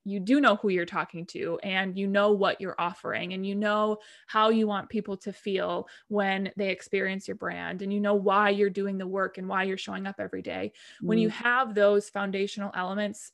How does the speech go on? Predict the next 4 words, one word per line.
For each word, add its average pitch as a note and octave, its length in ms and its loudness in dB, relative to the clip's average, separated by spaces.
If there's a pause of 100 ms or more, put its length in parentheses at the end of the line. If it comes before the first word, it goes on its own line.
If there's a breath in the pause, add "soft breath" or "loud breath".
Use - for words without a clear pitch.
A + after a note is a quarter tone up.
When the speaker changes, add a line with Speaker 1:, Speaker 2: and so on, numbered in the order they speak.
(500 soft breath)
Speaker 1:
set, - 600 0 (400 soft breath)
then G#3+ 320 4
it G3+ 160 -4
makes, A3 600 0